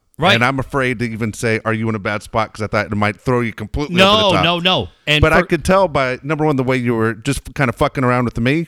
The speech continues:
Speaker 2: that
Speaker 1: Yeah.
Speaker 2: there was some heat on it.
Speaker 1: Oh, yeah.
Speaker 2: That I was like, "Fuck, dude." And I was thinking the same thing Friday night. Josh said
Speaker 1: Yeah.
Speaker 2: to me, "Are we going to the Aztec game Friday with Jeff?"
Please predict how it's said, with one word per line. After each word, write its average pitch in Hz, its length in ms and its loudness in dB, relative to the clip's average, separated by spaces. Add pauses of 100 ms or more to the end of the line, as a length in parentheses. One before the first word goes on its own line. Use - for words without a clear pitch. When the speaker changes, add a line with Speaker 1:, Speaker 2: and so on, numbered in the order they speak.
(140)
Speaker 2:
that 117 160 2
Speaker 1:
Yeah. 165 220 4
Speaker 2:
there 123 120 0
was 113 140 0
some 101 180 -2
heat 151 200 0
on 170 180 0
it. 180 100 -6 (720)
Speaker 1:
Oh, - 60 0
yeah. 127 260 4
Speaker 2:
That 127 80 -6
I 120 100 2
was 117 160 0
like, 107 280 0 (280)
"Fuck, - 280 -8
dude." 95 280 -4
And 120 160 0
I 147 40 4
was 196 140 -2
thinking 151 260 -4
the 143 40 -4
same 160 160 -4
thing - 180 -6
Friday 85 320 -6
night. 78 260 -12
Josh 196 280 0
said 131 180 -2
Speaker 1:
Yeah. 131 60 -4
Speaker 2:
to 117 80 -2
me, 104 300 -2 (500)
"Are 123 80 -2
we 160 140 -2
going 135 240 -2
to 143 40 -2
the 143 100 -2
Aztec 175 380 -6
game 98 200 -6
Friday 101 320 -2
with 110 160 -6
Jeff?" 190 320 -10